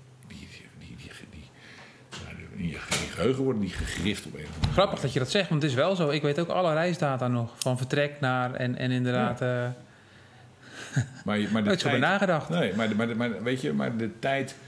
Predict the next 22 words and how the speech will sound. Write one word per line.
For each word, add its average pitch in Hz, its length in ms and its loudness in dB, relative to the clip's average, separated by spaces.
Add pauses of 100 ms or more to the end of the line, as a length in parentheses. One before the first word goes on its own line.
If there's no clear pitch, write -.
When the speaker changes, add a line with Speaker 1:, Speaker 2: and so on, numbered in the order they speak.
(480)
Speaker 1:
vliegt 127 280 0
zo 151 280 4
ongelooflijk 107 760 2
snel 85 340 0
voorbij. 92 580 0
En, 90 380 -2
en, 87 380 -2
en 85 160 -4
zeker 104 300 0
als 82 140 -4
je 82 60 -4
in 80 140 -4
die, 78 300 -4
in 78 100 -4
die, 76 220 -6 (760)
ja, 87 280 -14
die 78 200 0
rat 95 120 -4
race 82 340 -4
hier 87 160 2
zit. 82 320 -2
En, 73 180 -8